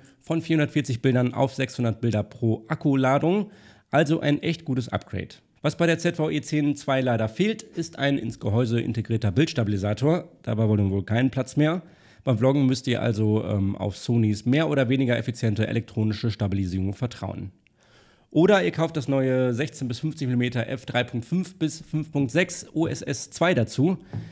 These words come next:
Das Kit-Objektiv wurde ein wenig verbessert und kommt mit einem optischen Bildstabilisator. Alleine kostet das neue Objektiv dreihundertdreißig Euro. Im Kit zusammen mit der neuen Kamera wird aber nur ein Aufpreis von einhundert Euro fällig.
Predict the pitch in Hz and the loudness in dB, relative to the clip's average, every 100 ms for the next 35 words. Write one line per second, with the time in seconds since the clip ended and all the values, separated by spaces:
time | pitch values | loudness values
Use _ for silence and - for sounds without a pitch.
0 | - 123 - 180 - 151 - 165 - 135 | -10 -10 -2 0 2 -2 0 -2 2 4
1 | 131 120 123 107 156 190 151 139 160 180 | 4 4 2 4 4 4 2 2 2 0
2 | 175 147 147 143 139 135 - 120 117 - | -2 -4 -2 0 0 -2 0 0 0 -4
3 | 107 - 95 160 - 143 135 127 127 131 | -6 -4 0 0 0 0 2 2 2 4
4 | 127 135 - - - - 113 131 151 - | 2 0 -10 -20 -20 -8 2 4 4 0
5 | 131 127 117 127 120 113 113 - 113 - | -2 -2 -2 0 0 0 -4 -4 -6 -2
6 | 117 113 156 175 160 151 160 160 160 160 | -2 -2 -2 -2 0 0 4 4 2 -2
7 | 160 165 165 160 139 120 120 120 113 104 | -6 -4 -6 -6 -4 0 2 2 2 0
8 | 101 95 117 110 107 110 - - 151 143 | 0 -2 0 2 0 -2 -6 -8 -6 -2
9 | 139 139 131 131 104 107 - 107 - 156 | 0 0 0 -2 -4 -4 -2 -4 0 0
10 | 165 165 - 139 139 139 - 101 104 113 | 0 -2 -4 -2 0 -2 -2 -2 -2 -4
11 | 92 92 - | -8 -8 -14